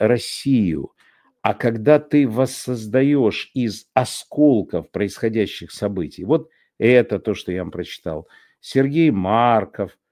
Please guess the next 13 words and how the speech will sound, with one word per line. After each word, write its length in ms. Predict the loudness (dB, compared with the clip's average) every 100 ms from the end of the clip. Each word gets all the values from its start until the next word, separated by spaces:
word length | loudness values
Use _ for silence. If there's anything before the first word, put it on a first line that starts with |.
| _ _ _
уголовное 680 | -8 -2 2 2 2 2 0
дело, 960 | -2 -2 0 2 2 2 0 -4 -4 -4
э, 20 |
против 460 | -4 -6 -6 -8
Юлии 400 | -6 -4 -2 -2
Навальной, 720 | -2 -4 -2 -2 -4 -6 -8 -8
Ильи 840 | -10 -12 -12 -10 -10 -10 -10 -8
Яшиной, 680 | -2 2 2 0 -6 -6 -8
там, 260 | -8 -8 -8
других 340 | -8 -8 -10
и 40 |
так 160 | -8 -6
далее, 320 | -4 -4 -4